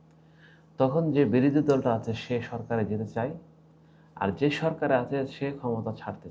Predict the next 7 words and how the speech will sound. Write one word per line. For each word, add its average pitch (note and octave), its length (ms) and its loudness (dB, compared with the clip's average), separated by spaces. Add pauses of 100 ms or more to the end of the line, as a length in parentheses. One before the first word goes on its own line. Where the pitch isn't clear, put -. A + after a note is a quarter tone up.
চায় - 220 -18
না। - 80 -20 (1120)
এটা D#3 240 2
হচ্ছে D3+ 500 -2 (440)
একটি D#3+ 460 -2 (960)
সুযোগ G2 400 0 (580)
যা G#2+ 400 0